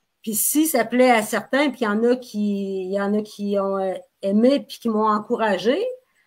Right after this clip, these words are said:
puis là, ça m'a redonné confiance en ce que je faisais. Puis c'est là que j'ai parti de une histoire qui m'est venue un matin à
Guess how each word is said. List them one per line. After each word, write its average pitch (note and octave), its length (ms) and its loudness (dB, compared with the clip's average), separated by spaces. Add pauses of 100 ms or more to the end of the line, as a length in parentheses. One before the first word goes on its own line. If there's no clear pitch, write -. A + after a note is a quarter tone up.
(380)
puis G#3 100 -6
là, A3+ 80 0
ça A3 180 -2
m'a A3+ 360 4
redonné C#4+ 640 4
confiance A#3+ 680 0
en G3+ 100 -6
ce - 80 -14
que G3+ 100 -8
je - 140 -10
faisais. A3 440 0 (640)
Puis - 80 -12
c'est A#3+ 140 0
là C4 160 4
que A3 80 -2
j'ai G#3+ 80 -6
parti A#3 480 0
de B3 300 4 (1000)
une B3 180 6
histoire B3 420 4
qui A#3+ 100 -2
m'est A#3+ 160 2
venue A#3 220 2
un A3+ 80 0
matin A3 360 0 (160)
à B3+ 280 4